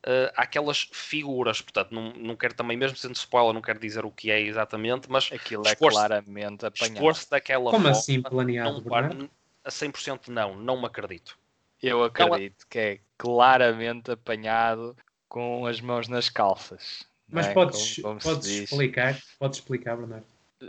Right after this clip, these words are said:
Speaker 2: Relativamente à, à cena do filme, o, o Diogo acha que é em parte planeado, eh, portanto, da parte, o comportamento do, do advogado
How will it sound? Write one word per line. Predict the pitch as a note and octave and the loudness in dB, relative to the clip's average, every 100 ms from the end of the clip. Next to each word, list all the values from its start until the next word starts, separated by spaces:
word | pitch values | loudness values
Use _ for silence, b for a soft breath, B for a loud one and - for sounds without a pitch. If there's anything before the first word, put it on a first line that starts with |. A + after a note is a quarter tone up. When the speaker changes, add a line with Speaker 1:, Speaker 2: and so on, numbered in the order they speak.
| - | -10
Speaker 2:
Relativamente | B2 C#3+ D#3 D3+ D3+ C#3 | 0 2 4 4 6 8
à, | C3 B2 - A#2 A#2+ A2+ | 8 8 4 2 2 2
à | |
cena | - - A#2+ A#2 B2 B2+ _ _ _ | 0 0 0 0 -6 -8 _ _ _
do | B2 A#2+ | -16 -14
filme, | - A#2+ B2+ C3+ C#3 C#3 B2+ | -6 -2 0 -2 -4 -6 -8
o, | A#2+ G#2 A2+ | -8 -6 -2
o | |
Diogo | A#2+ B2+ C3 | 2 6 6
acha | - C3 | 6 2
que | - C3 C3 C3 B2+ B2 - _ _ | 0 0 2 0 -2 -6 -20 _ _
é | C3+ D#3 | 6 8
em | D3 C#3 | 8 6
parte | D3+ C#3+ - | 6 6 4
planeado, | - E3 C3+ B2 A2+ C3 C3 C3+ - _ _ _ _ | 0 0 2 2 4 4 0 -10 -14 _ _ _ _
eh, | C3 B2+ B2 A#2 A2+ | -6 -2 -2 -2 -4
portanto, | - - C#3 - B2+ C3 | -6 -2 -2 -2 -6 -6
da | B2+ | 4
parte, | D3 C#3+ - | 6 6 -2
o | D3 | -4
comportamento | E3+ - E3 D#3+ - _ | -4 -2 -4 -4 -8 _
do, | C#3+ D3 C#3+ C3+ C3 B2+ | -6 -4 -4 -6 -12 -14
do | C#3 C3+ | 0 0
advogado | C3 C3 C#3+ D3+ D3+ D3 D3+ | 2 0 6 6 6 2 -6